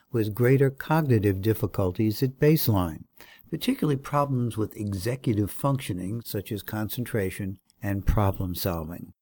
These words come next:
The authors conclude that their findings underscore the importance of assessing for P T S D symptoms among trauma-exposed older veterans presenting with cognitive decline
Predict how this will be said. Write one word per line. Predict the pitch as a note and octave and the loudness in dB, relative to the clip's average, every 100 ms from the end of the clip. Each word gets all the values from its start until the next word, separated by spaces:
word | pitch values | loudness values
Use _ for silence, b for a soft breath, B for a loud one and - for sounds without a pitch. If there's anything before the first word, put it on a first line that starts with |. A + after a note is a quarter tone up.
| _ _ _ _ _ | _ _ _ _ _
The | A#2+ D3+ | 4 6
authors | A3+ G3+ C#3+ | 6 4 2
conclude | - A#2+ - B2 G#2+ A2+ | 2 0 2 2 2 2
that | A2+ - | 0 0
their | C3+ | 0
findings | - G2 G2 G2+ A2 G2 | 0 0 2 2 0 -2
underscore | - B2 A#2+ G2+ - G#2 G#2+ | 2 4 4 2 0 2 2
the | G#2+ G#2 | 2 -2
importance | G2+ - C3+ C3+ D#3+ - | -4 0 0 2 -2 -4
of | C3+ | -6
assessing | B2 - A#2 - B2 A2+ | -6 -2 -2 0 -2 -2
for | - G#2+ | -4 -4
P | - - | -2 -2
T | A#2 A#2 A2+ | 0 2 2
S | A#2 | 0
D | - A#2+ | 0 -2
symptoms | - A2+ F2+ F2+ A2 - B B B | 0 0 0 -2 -2 -2 B B B
among | C#3 B2+ C3+ C3+ | 0 4 4 2
trauma-exposed | C3 - C#3+ D3+ D#3+ - B2+ - - A2+ A2 G#2+ - - | -2 -2 2 4 2 -2 -8 -8 0 4 4 2 -4 -2
older | A#2 B2+ A2 A2 | 2 4 4 4
veterans | F#2 A#2+ A2+ F#2 D#2 F2+ A#2 B B B - | 4 2 2 -2 -2 -2 -2 B B B 0
presenting | A2+ A2+ C3+ D3 C3+ | 4 4 4 4 2
with | A2+ - | 0 -2
cognitive | - G#2 G2 F#2 F#2+ | -4 -4 -2 -2 -2
decline | F#2 G2 - B2 F#2 - | -4 -4 0 2 0 -6